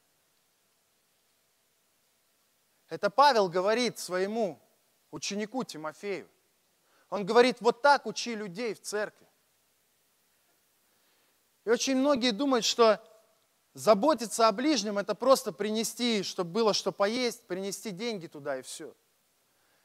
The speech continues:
Принести в семью, вот, чтобы просто устроить быт и всё.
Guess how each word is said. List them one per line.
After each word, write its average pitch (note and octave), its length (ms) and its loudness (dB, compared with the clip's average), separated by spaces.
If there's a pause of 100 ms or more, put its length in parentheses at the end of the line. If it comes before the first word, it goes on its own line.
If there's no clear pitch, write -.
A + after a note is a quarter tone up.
(140)
Принести A#3 500 0
в G3 60 -6
семью, B3 380 0
вот, G#3 140 2
чтобы F#3+ 300 -4
просто A3 400 0
устроить F#3+ 480 -2
быт G3+ 300 -8
и C#3+ 60 -14
всё. - 360 -8